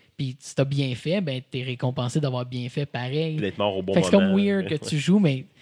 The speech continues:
Speaker 1: euh, je sais pas, ça, ça, ça mettait en lumière l'idée que t'es en train de construire une histoire, fait que accepte de mourir de belle façon, c'est à ton avantage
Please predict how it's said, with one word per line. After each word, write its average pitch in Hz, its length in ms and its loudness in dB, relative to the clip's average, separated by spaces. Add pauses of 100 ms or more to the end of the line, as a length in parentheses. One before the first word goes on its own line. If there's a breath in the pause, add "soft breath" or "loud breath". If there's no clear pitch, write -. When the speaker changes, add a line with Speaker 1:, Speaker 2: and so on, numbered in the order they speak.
(300 loud breath)
Speaker 1:
euh, 147 120 0
je - 80 -16
sais - 80 -4
pas, 180 100 2
ça, 139 200 -2
ça, 127 160 -8
ça 143 140 -4
mettait 139 200 2
en 180 80 4
lumière 151 340 2
l'idée 139 320 0
que 135 120 -2
t'es 123 240 -2
en 120 60 -4
train 131 100 -4
de 143 60 -4
construire 127 320 -2
une 127 60 -2
histoire, 147 360 -4
fait 120 140 -6
que - 100 -2 (160)
accepte 156 420 -2
de 135 60 -2
mourir 131 480 -2
de 127 100 -4
belle 123 220 -6
façon, 151 480 -6 (240 loud breath)
c'est - 260 -12
à 127 80 -2
ton 123 160 -4
avantage 127 640 -2